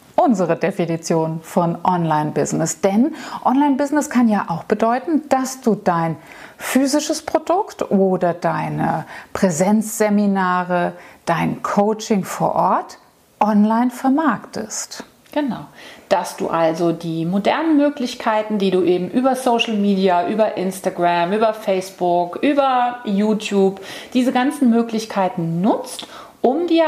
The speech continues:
Speaker 2: als Expertin in deinem Fachgebiet wirklich einen Namen zu machen und darüber aber ganz klassisch deine, wie Nicole gerade auch schon gesagt hat, deine Präsenz, ähm, Services anzubieten. Ich habe das viele, viele Jahre gemacht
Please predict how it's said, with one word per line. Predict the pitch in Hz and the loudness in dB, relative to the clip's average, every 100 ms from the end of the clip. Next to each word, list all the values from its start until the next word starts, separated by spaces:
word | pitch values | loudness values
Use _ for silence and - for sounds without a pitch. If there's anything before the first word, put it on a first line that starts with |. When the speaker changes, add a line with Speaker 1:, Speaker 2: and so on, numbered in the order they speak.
| 311 | 0
Speaker 2:
als | 196 190 | -2 -2
Expertin | - - - - 208 254 359 - 320 311 - | -6 -6 -10 -4 0 0 0 0 0 0 0
in | 262 359 370 | 0 2 0
deinem | - 226 226 226 226 226 | 0 2 2 2 2 0
Fachgebiet | 226 - 254 - 262 202 208 208 - | -2 -4 -4 -2 -2 0 0 0 -2
wirklich | 196 196 - | -2 -2 -4
einen | - 160 151 143 | 0 0 2 2
Namen | 143 135 147 180 | 0 0 0 0
zu | - 262 | 0 2
machen | 254 277 285 370 480 - - - - - | 2 2 0 -2 -4 -8 -16 -18 -8 0
und | 269 269 | 0 2
darüber | 180 143 147 175 233 | 0 0 -2 2 2
aber | 262 311 330 | 2 2 2
ganz | 233 175 - | 0 -4 -8
klassisch | - 156 147 240 330 - - | -2 -2 0 0 2 2 0
deine, | 160 165 226 453 - - - - - | 0 2 2 0 -6 -16 -20 -16 -8
wie | 170 | -4
Nicole | 165 - 165 | -4 -2 -4
gerade | - 160 - | 0 0 0
auch | 156 | -2
schon | 170 | -4
gesagt | 160 143 - | 0 0 2
hat, | 233 233 | 0 2
deine | 175 220 | 0 -2
Präsenz, | 220 302 302 349 427 - - - - | 0 2 2 0 -2 -6 -10 -6 0
ähm, | 202 185 180 180 | 2 2 0 -4
Services | - - 165 165 - 147 | -2 0 2 0 -8 -6
anzubieten. | - - 147 - - - - - - - - | -4 -4 -4 -8 -6 -4 -4 -4 -8 -14 -4
Ich | 208 - | -2 0
habe | 254 311 339 | 0 0 2
das | 339 349 | 2 0
viele, | - - 269 | -4 0 2
viele | 277 294 294 | 2 2 4
Jahre | 320 381 240 | 2 2 0
gemacht | 175 160 - - | -2 -4 -6 -8